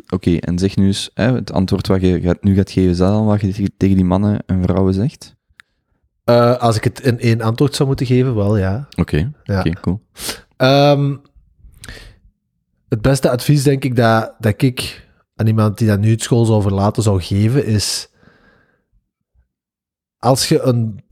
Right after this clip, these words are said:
Speaker 2: het ligt dicht bij wat Teun zegt, als je iets hebt waar dat je heel enthousiast van bent, dat je weet van, oeh, ja, hè, je kunt het inderdaad omschrijven als proberen,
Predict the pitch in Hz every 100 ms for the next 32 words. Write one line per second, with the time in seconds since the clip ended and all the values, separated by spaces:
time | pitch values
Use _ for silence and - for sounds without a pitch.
0 | - - 110 117 - 127 - 139 127 127
1 | 117 107 104 117 117 143 175 - - 120
2 | - 127 117 - 139 143 139 117 120 104
3 | 101 _ _ - 110 160 135 113 98 104
4 | 104 131 123 127 156 196 _ _ _ _
5 | _ _ _ - 95 107 107 - 107 95
6 | 92 - _ - _ _ _ - 135 113
7 | 90 - - - - 104 98 90 - -
8 | 107 143 143 - _ - _ - - 101
9 | 104 101 101 101 107 - 110 104 95 113
10 | 98 104 104 104